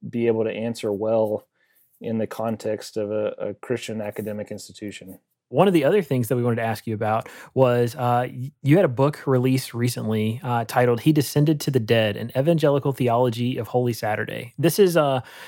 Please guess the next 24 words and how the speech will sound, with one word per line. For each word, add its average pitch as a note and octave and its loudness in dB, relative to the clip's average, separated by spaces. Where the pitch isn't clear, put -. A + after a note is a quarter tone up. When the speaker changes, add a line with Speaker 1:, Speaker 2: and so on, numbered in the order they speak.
Speaker 2:
something E3 0
that C3+ 4
is A#2+ 0
definitely D#3 0
overlooked B2+ 2
by D#3+ 4
Christians, F3 0
but D3 4
I'm F3+ 0
wondering, A#3+ 2
could D#3+ 0
you A#3 -4
tell F3 0
us F#3+ -2
a B2+ 0
little C3 4
bit C#3+ 4
about B2 -2
the A2+ -2
book D3 0
and A#2+ 0
why D#3+ 2
is E3+ -2
this, - -2